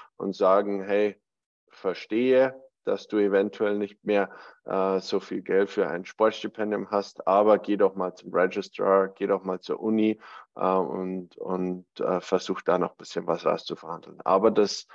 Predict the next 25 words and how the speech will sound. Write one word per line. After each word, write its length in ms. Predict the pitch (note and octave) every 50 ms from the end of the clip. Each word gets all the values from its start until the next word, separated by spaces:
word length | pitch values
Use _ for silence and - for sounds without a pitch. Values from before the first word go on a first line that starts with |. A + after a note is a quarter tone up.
| - _ _
kannst 280 | - - G2+ G#2 - -
nicht 200 | A2 G2 - -
du 80 | - F#2+
selber 280 | - G#2 A2 A#2+ C3
machen, 300 | A#2+ A#2+ A#2+ A2 A#2 A#2+
das 180 | G#2 G2 F2+ -
macht 240 | F#2 G2 F#2+ - -
in 100 | F#2 F2+
der 120 | F2+ E2+
Regel 240 | F2 E2+ E2+ - F2
dein 220 | - - D#2+ E2
Coach. 420 | - - - - - - - - - - - - - - - - - - _ _ _ _ _ _ _ _ _ _
Das 140 | - A#2+ A2
ist 40 |
jetzt 200 | B2+ B2 A#2+ -
so 100 | - A#2+
als, 320 | G#2+ G#2+ G#2+ G2 - - -
als 300 | - G2 G#2+ G2+ - F2+
erste 320 | E2 G#2 A2 A2+ - A2
große 360 | F#2+ G2+ G2+ G#2 G2 - -
Einleitung. 720 | D2+ C#2 E2+ F2+ F#2 F2+ E2+ E2+ - - D#2+ D#2 E2 D#2+ - -
Ähm, 460 | - F#2+ G2 G2 F#2+ G2+ G2+ G2+ F#2+
und 240 | - G2+ G#2 F#2+ G2
dann 240 | G#2 G#2+ A#2+ C3+ B2+
ge-, 120 | B2+ -